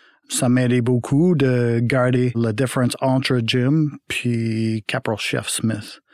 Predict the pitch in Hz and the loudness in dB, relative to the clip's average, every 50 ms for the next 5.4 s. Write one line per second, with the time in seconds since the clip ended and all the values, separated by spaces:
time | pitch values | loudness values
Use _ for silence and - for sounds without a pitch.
0 | - - - - - - _ _ _ - - 120 110 110 110 107 104 - 120 110 | -20 -20 -20 -20 -20 -20 _ _ _ -8 -6 -4 -2 -2 -2 -2 -2 -2 -2 -2
1 | 104 120 107 117 117 117 117 123 - 127 120 117 117 113 113 113 110 110 110 104 | 0 0 0 2 2 2 0 0 -2 -2 0 0 0 0 0 0 0 0 -2 -2
2 | 104 120 117 113 113 107 107 117 113 104 110 101 - - 113 101 - - 117 117 | 0 0 0 0 0 0 0 -2 0 -2 -2 -4 -4 -4 -4 -2 -2 0 0 2
3 | 117 113 110 110 104 104 - 117 110 107 113 110 110 107 107 104 104 101 - - | 2 2 0 0 -2 -2 -2 -2 -2 0 0 0 0 0 -2 -2 -4 -4 -4 -4
4 | 127 123 131 135 135 131 - 131 120 110 123 135 135 - - - 135 131 127 127 | -2 0 0 0 0 0 -2 -2 -2 0 0 -2 -2 -2 -2 0 2 2 2 2
5 | 127 123 - - 165 175 - | 0 0 -2 -2 -4 -4 -6